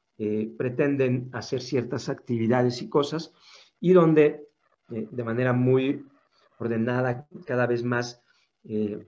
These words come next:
de manera sistemi-, sistémica, responden, eh, como parte del Sistema Nacional de Protección Civil, las Fuerzas Armadas. Entonces, en México no necesariamente ha sido un problema, este, aunque sí cuesta trabajo.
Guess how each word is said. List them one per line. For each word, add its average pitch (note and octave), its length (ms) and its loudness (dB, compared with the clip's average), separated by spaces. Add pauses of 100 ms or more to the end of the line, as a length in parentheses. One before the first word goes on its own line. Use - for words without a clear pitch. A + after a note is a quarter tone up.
(140)
de A2+ 140 -6
manera A#2 280 0
sistemi-, B2+ 720 -4
sistémica, C#3 880 -2
responden, A2+ 880 -6 (340)
eh, G#2+ 100 -12
como G2+ 240 -10
parte - 240 -4
del A2 100 -2
Sistema C#3 420 -2
Nacional A#2+ 340 -4
de A#2 40 -4
Protección A2+ 360 -10
Civil, B2+ 180 -2
las A#2 120 -2
Fuerzas A2+ 280 -10
Armadas. F2+ 340 -10
Entonces, B2+ 360 -8 (360)
en C#3 140 -4
México E3+ 360 2
no D#3+ 120 4
necesariamente C#3 640 0
ha B2+ 40 2
sido C#3 180 -2
un B2+ 100 -4
problema, A#2+ 520 0 (880)
este, C3 720 0
aunque D3 300 2
sí E3 220 -6
cuesta C#3 320 -4
trabajo. D3 640 2